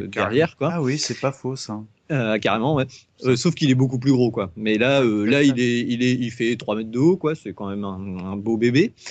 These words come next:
Speaker 2: Euh, et en fait, le, le truc, c'est que, voilà, c'est, en fait, c'est, c'est, c'est, c'est, ça, ça paraît cool sur le papier.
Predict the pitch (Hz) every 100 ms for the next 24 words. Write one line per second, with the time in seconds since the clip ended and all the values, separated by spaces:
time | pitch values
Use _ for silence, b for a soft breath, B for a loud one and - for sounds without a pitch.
0 | B B 131 127 120 113 117 117 139 139
1 | 127 104 180 185 120 113 110 117 175 185
2 | - 120 - 117 110 104 110 143 131 -
3 | 113 165 135 110 - 127 120 - - 113
4 | 104 - 113 104 - 120 110 - 123 151
5 | 143 139 214 190 143 127 123 113 -